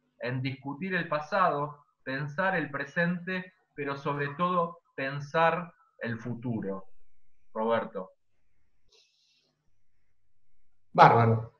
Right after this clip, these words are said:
Speaker 2: Me parece, me parece interesantísimo estos dos exilios y, y cómo, cómo están operando.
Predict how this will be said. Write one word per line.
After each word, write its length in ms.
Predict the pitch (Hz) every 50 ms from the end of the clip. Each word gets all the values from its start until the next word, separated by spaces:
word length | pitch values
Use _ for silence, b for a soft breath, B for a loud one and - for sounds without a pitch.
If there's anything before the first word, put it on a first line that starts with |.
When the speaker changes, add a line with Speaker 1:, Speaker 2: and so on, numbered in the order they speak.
| _ _ -
Speaker 2:
Me 60 | 120
parece, 920 | - 156 139 - - - 156 147 139 135 127 123 117 117 120 113 - - -
me 100 | 135 127
parece 240 | 139 160 160 156 165
interesantísimo 840 | 156 151 139 135 131 139 123 117 - - 156 - - 143 123 120 120
estos 240 | 117 - 135 127
dos 200 | 147 156 - -
exilios 800 | 147 120 117 - - 165 165 160 160 156 143 110 - - - - - - -
y, 560 | 135 131 123 120 117 117 117 113 113 - - _ _ _ -
y 120 | 127 113
cómo, 360 | 123 135 143 143 139 127 -
cómo 200 | - 147 139 123
están 200 | - 151 143 143
operando. 640 | 131 117 117 127 127 127 120 117 113 113 113 113